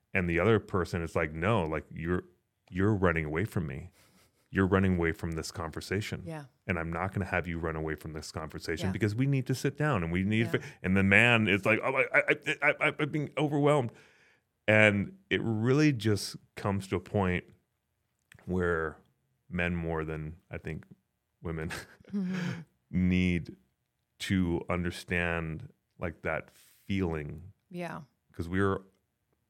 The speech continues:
Speaker 1: usually in our analytical, and we do feel as men, but we are so incongruent with those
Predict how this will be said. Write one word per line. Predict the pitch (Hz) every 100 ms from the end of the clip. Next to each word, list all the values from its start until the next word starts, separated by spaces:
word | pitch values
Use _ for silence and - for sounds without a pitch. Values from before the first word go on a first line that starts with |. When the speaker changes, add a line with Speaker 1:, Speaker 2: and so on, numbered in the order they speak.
| _ -
Speaker 1:
usually | 95 101 98 90 80 -
in | 87
our | 82 80
analytical, | 87 85 80 87 95 - 76 73 73 _ _ _ _ _ _ -
and | 87 87
we | 98
do | 90 92 107
feel | 104 - 85 78 90 95 85
as | 80 -
men, | 76 76 80 85 - _
but | 90 -
we | 92
are | 95 87
so | - 90 82 80 - - _ _ -
incongruent | 95 98 85 82 87 90 - - _ _ _ -
with | 90 80 76
those | 87 85 85 -